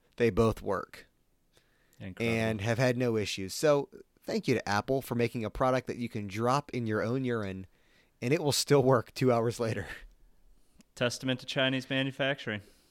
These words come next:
Speaker 1: It's just, it's all it is. <laughs>
Speaker 2: Wherever these
Speaker 1: So anyway,
Speaker 2: things are made.
Speaker 1: <laughs> thanks for hanging on with me to the end. But I'm really happy because, you know, I immediately went,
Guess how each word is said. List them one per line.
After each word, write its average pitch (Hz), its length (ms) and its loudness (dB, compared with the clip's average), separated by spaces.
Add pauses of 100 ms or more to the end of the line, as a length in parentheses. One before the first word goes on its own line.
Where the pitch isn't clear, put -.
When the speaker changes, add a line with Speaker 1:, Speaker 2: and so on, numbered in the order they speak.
Speaker 1:
It's - 180 0
just, - 220 6
it's - 100 0
all 139 140 8
it 139 80 6
is. 147 260 6 (420)
<laughs> - 1300 -10
Speaker 2:
Wherever 131 380 -6
these 107 100 -2
Speaker 1:
So 104 60 0
anyway, 147 360 4
Speaker 2:
things - 180 2
are - 80 2
made. 190 100 6
Speaker 1:
<laughs> - 0 -
thanks 185 220 4
for 180 80 2
hanging 170 240 4
on 151 60 6
with 139 100 2
me 139 100 0
to 123 60 2
the 117 160 0
end. 101 200 -2 (380)
But 131 100 -4
I'm 139 80 -4
really 151 200 2
happy 135 280 2
because, 127 540 0
you 139 100 0
know, 120 160 -2
I 117 120 -4
immediately 131 500 2
went, 117 380 -2